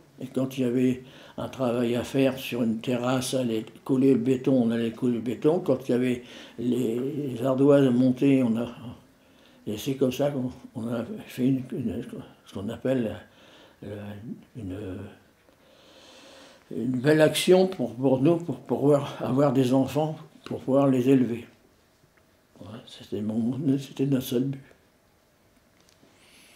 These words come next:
Moi, je, je pense que maintenant, vous avez une belle vie devant vous.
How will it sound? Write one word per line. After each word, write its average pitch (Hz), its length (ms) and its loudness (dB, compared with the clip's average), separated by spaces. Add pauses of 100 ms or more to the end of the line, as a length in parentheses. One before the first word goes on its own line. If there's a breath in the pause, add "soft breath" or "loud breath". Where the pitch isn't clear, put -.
(640 soft breath)
Moi, 131 160 0
je, 127 100 -2 (540)
je 127 160 -2
pense 139 360 2
que 127 100 2
maintenant, 127 600 4 (380 loud breath)
vous 131 160 0
avez 131 220 4
une 127 100 6
belle 135 240 8
vie 147 180 4
devant 123 300 6
vous. 107 220 -6